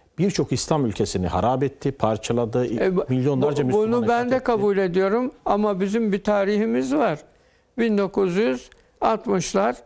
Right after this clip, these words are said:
Speaker 2: altmış dokuz Kanlı Pazar hadisesi. Kanlı Pazar hadisesi Amerika'yı desteklemek, desteklemek değildir. Kanlı Pazar hadisesi Müslümanların da sokağa inmesi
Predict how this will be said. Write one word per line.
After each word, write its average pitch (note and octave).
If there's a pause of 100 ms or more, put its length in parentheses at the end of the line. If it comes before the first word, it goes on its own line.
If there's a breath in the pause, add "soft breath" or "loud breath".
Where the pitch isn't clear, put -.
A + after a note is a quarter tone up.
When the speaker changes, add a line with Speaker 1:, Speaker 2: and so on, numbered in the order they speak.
(1080)
Speaker 2:
altmış G#3
dokuz D#3+ (640)
Kanlı F#3+
Pazar E3
hadisesi. C#3 (1200 soft breath)
Kanlı A3
Pazar A3+
hadisesi G3+ (100)
Amerika'yı G#3
desteklemek, G3 (180)
desteklemek F#3
değildir. F3+ (300 soft breath)
Kanlı G#3+
Pazar F#3
hadisesi G3 (420 loud breath)
Müslümanların A3
da A3
sokağa G#3
inmesi G3+